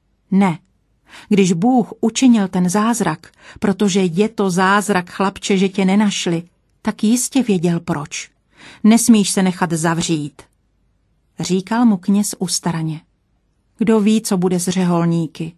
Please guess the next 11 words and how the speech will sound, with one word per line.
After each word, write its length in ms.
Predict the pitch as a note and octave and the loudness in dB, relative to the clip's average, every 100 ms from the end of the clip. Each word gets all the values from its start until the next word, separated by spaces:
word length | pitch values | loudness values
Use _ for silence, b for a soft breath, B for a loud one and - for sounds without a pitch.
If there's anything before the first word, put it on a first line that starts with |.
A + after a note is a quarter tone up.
| _ _ B B | _ _ B B
Nikdo 340 | B3 B3+ G#3+ G#3 | 2 2 4 2
neví, 320 | G3+ G3+ F#3+ | 2 2 0
co 180 | - F#3 | 0 0
můžeme 460 | F3+ G3 G3 F#3 | 2 2 2 0
od 160 | F#3 F3 | 0 -2
nich 200 | F3+ F3 | -2 -2
čekat. 400 | - F#3 F3+ D#3+ - - _ _ _ _ _ _ _ _ _ | -4 -6 -6 -10 -12 -20 _ _ _ _ _ _ _ _ _
Přemýšlel 680 | - F#3 E3+ E3+ - F3 G3 | -6 -2 0 -2 -2 -2 0
nahlas. 580 | G3 F3 D#3+ E3 - - _ _ _ _ _ _ _ _ _ _ _ _ _ _ _ - | 0 -2 -4 -8 -12 -16 _ _ _ _ _ _ _ _ _ _ _ _ _ _ _ -4
Uvědomil 580 | F#3 F#3+ G3+ G#3+ A3+ A#3 | 0 0 2 2 2 0
si, 380 | - - A#3+ | -2 -6 -6